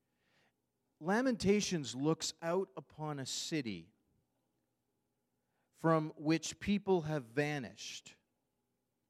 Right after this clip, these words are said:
Jerusalem. In my study here on these premises, I have a print of Rembrandt's depiction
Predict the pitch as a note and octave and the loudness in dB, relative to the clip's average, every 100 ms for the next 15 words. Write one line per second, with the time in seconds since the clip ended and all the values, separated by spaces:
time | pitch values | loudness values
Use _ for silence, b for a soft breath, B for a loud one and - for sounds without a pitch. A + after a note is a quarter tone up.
0 | _ C3 C3+ D3+ - A2+ F2 F#2 _ _ | _ -2 2 2 0 -6 -8 -16 _ _
1 | _ _ _ _ _ _ _ _ _ _ | _ _ _ _ _ _ _ _ _ _
2 | _ _ _ _ _ - E3+ F3+ E3 D3+ | _ _ _ _ _ -6 0 0 -2 -8
3 | _ _ _ C#3 C#3+ C#3+ C3+ - _ _ | _ _ _ -2 0 0 -2 -8 _ _
4 | _ _ - - - E3+ E3+ A#2+ G2 G2+ | _ _ -8 -6 4 4 6 4 0 -4
5 | B2 B2+ A#2+ A2+ G#2 _ _ _ _ _ | -2 0 2 0 -4 _ _ _ _ _
6 | _ _ - B2+ B2+ A#2+ A2 - C3 C#3 | _ _ -4 -2 0 0 -2 -4 -4 -4
7 | C#3+ - G#2+ G2+ - B2 B2 A2+ B2+ B2 | -4 -6 -6 -6 -8 -6 -6 -4 -4 -2
8 | A2+ A2 G#2 - - E3+ C#3 A2+ - - | 0 -2 -2 -6 -2 0 -2 -6 -14 -6
9 | A2 G#2+ G2+ G2 _ A2 A#2 C#3 D3 B2+ | -4 -4 -8 -18 _ -2 0 0 0 0
10 | G#2+ - - G#2+ - E3 D#3 - A#2+ A2 | 0 -6 -8 -4 -2 -2 -4 -6 -8 -8